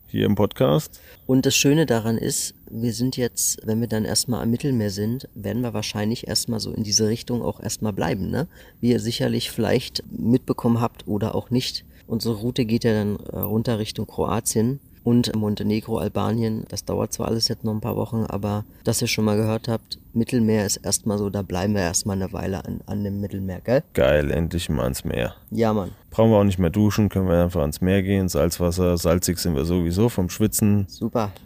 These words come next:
Speaker 1: Dann läuft es auch.
Speaker 2: So denn.
Speaker 1: In diesem Sinne.
Speaker 2: Es ist jetzt halb elf.
Speaker 1: Ist es schon so?
Speaker 2: Und es ist sogar kalt hier draußen.
Speaker 1: Ja, kalt jetzt noch nicht, aber es,
Speaker 2: Es
Speaker 1: es
Speaker 2: ist
Speaker 1: wird langsam frisch. Es ist auch schon Viertel vor elf.
Speaker 2: Oh ja,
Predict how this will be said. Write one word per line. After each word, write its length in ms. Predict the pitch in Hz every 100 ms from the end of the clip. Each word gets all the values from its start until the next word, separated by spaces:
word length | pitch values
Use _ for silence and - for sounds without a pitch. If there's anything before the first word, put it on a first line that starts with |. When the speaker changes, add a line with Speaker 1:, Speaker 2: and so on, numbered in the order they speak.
| - - -
Speaker 1:
Dann 480 | 78 73 73 78 85 101
läuft 240 | 65 -
es 100 | 73 55
auch. 120 | - - - -
Speaker 2:
So 340 | - 160 202
denn. 440 | 190 233 190 117 95 - - -
Speaker 1:
In 160 | 123
diesem 280 | 120 156 156
Sinne. 520 | 117 151 185 120 95 95 -
Speaker 2:
Es 120 | -
ist 160 | 135 -
jetzt 160 | 123
halb 220 | 143 - -
elf. 200 | 160 - - - - - -
Speaker 1:
Ist 100 | 135
es 120 | 165
schon 180 | 104 92
so? 200 | 85 98 -
Speaker 2:
Und 120 | 123
es 140 | 135
ist 120 | 131
sogar 240 | - 139 127
kalt 240 | - 160 156
hier 80 |
draußen. 340 | 127 82 110 - - - - - -
Speaker 1:
Ja, 220 | 85 - 82
kalt 260 | - 92 104
jetzt 200 | 101 98
noch 100 | 98
nicht, 220 | 151 -
aber 180 | 120 120
es, 300 | - - -
Speaker 2:
Es 0 |
Speaker 1:
es 80 | - -
Speaker 2:
ist 80 | -
Speaker 1:
wird 160 | 123 110
langsam 340 | 117 113 113
frisch. 280 | - 107 101
Es 120 | 95
ist 80 | 101
auch 100 | 95
schon 180 | - 90
Viertel 240 | 110 104
vor 180 | - 58
elf. 260 | 64 - -
Speaker 2:
Oh 160 | 202
ja, 140 | 123